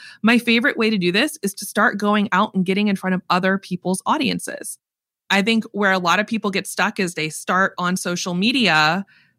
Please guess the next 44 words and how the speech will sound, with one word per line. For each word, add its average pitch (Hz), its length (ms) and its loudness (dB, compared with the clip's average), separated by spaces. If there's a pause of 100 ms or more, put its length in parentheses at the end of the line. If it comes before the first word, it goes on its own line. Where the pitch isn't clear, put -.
(200)
and 190 160 2
they're 175 140 2
kinda 208 240 0
talking 226 480 0
to 208 120 -6
themselves 190 600 0
and 170 140 -2
maybe 170 260 0
the 165 140 0
hundred 185 400 0
people 170 480 0
who 160 420 -2 (240)
follow 240 400 4
them, 165 400 0 (460)
but 226 160 2
they 240 160 4
don't 226 360 0 (400)
go 214 340 2
out 180 300 0
into 185 300 -4
bigger 185 400 -2
audiences 175 680 -2
to - 100 -10
start - 340 -2
testing 170 440 -4
their 156 120 -4
message - 460 -6
and 185 140 -6
sharing 170 420 -2
their 151 180 -2
ideas. 156 480 -2
So 208 80 -4
this 208 220 -2
is 320 120 -6
where 233 300 2
going 233 300 -2
out 240 180 2
there 247 100 2
and 208 120 2
focusing 202 480 -2
on 170 160 -2
getting 240 260 0
interviewed, 196 560 0
getting 233 360 2